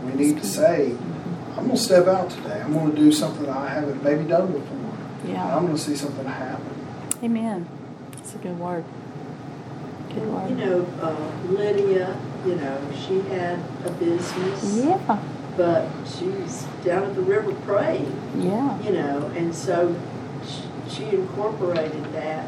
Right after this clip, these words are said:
Speaker 3: into her
Speaker 2: Mm-hmm.
Speaker 3: everyday life. And,
Speaker 2: Amen.
Speaker 3: um, you know, and
Speaker 2: Amen.
Speaker 3: some of the women that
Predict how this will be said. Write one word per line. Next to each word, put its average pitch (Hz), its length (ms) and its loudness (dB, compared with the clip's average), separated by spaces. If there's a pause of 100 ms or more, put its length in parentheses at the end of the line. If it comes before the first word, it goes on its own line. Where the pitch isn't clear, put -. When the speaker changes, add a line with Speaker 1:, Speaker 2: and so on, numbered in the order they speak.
(180)
Speaker 3:
into 180 240 0
her 185 240 0
Speaker 2:
Mm-hmm. 165 120 0
Speaker 3:
everyday 165 480 -4
life. 170 520 -6
And, 147 200 -4 (220)
Speaker 2:
Amen. 101 420 -6
Speaker 3:
um, - 240 -6 (1120)
you 180 100 -4
know, 143 100 -8 (800)
and - 60 -10
Speaker 2:
Amen. 101 140 -4
Speaker 3:
some 190 220 4
of 185 80 4
the 170 60 2
women 170 480 0
that 139 100 -4